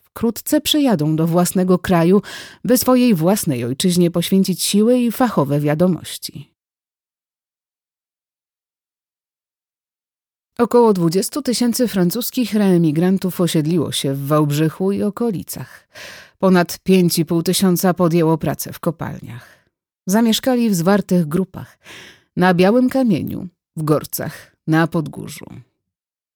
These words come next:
Mówiono, że Biały Kamień to mały Paryż. Po szychcie grali na akordeonach, bawili się przy winie, obchodzili czternastego lipca. Z Borysławiakami raczej się nie lubili,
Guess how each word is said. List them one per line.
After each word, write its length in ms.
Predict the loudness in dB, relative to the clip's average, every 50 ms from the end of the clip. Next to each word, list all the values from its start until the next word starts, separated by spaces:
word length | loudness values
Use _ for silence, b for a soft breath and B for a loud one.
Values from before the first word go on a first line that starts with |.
| _ _ _ _ 0
Mówiono, 400 | 2 4 4 4 4 4 4 4
że 160 | 4 4 4
Biały 340 | 4 4 4 4 4 2 2
Kamień 460 | 2 0 0 2 2 2 0 0 0
to 140 | 2 2 4
mały 280 | 4 4 4 2 2
Paryż. 600 | 0 -2 -6 -6 -8 -10 -12 -12 -10 -10 -12 -14 -16 -20 _ _ _ _ _ _ _ _ _ _
Po 120 | 0 0
szychcie 440 | 2 2 0 -2 -2 -2 -2 0 0
grali 360 | 2 2 2 2 2 2 4
na 140 | 4 4 2
akordeonach, 840 | 0 0 0 0 0 2 2 0 0 -2 -4 -8 -10 -12 -14 -18 -20 _ _ _ _ _ _ _ _ _ -2
bawili 400 | 0 2 4 4 4 4 4 4
się 160 | 2 0 -2
przy 200 | 0 0 0 0
winie, 440 | 0 0 0 -2 -2 -2 -4 -8 -10 -14 _ _ _
obchodzili 580 | -2 -2 0 0 -2 0 0 0 0 -2 -2 -4
czternastego 680 | -4 -2 0 0 0 0 0 -2 -6 -8 -10 -10 -10
lipca. 380 | -12 -14 -16 -16 _ -14 -14 -14 -16 -20 -20 _ _ _ _ _ _ _ _ _ _ _ _ _ _ _ _ _ _ _ _ _ _ _ _ _ -8
Z 80 | -4 0
Borysławiakami 760 | 2 4 4 4 4 2 2 2 2 2 2 2 4 4 4
raczej 280 | 2 2 2 0 0
się 120 | 0 0 2
nie 120 | 2 2
lubili, 520 | 2 2 2 0 0 -2 -2 -4 -6 -10